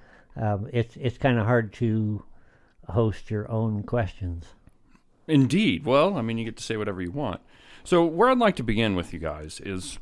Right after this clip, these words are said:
Speaker 2: where are we at, in your opinion, with our tax structure, both property taxes and sales taxes?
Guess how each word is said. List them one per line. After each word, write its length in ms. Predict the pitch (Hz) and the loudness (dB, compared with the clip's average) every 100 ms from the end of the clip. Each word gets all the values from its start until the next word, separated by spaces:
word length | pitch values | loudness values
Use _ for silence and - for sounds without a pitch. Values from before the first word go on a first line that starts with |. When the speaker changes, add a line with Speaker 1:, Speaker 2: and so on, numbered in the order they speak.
| - | -16
Speaker 2:
where 320 | 143 143 208 | -10 2 6
are 80 | 226 | 8
we 180 | 175 127 | 6 6
at, 240 | 113 123 | 4 2
in 140 | 113 | 0
your 300 | 98 120 147 | 4 6 8
opinion, 640 | 139 - 120 92 82 87 107 | 6 4 2 2 2 -2 -4
with 280 | - 101 - | -2 -2 2
our 260 | 107 92 95 | 2 2 0
tax 480 | - 117 98 - | -6 0 0 0
structure, 500 | - 107 87 - 82 | -8 -2 -4 -4 -12
both 380 | 80 92 95 - | -4 -2 -2 -2
property 460 | 120 113 113 110 107 | 2 2 2 -2 -2
taxes 800 | 113 101 98 - 98 92 90 90 | -2 -2 -4 -6 -4 -4 -4 -6
and 380 | 85 87 156 147 - - - - - | -6 -6 -8 -12 -16 -20 -20 -20 -16
sales 480 | - 123 110 107 - | 0 4 4 2 0
taxes? 880 | 117 104 98 - 95 90 - - | 0 0 -2 -4 -2 -4 -8 -14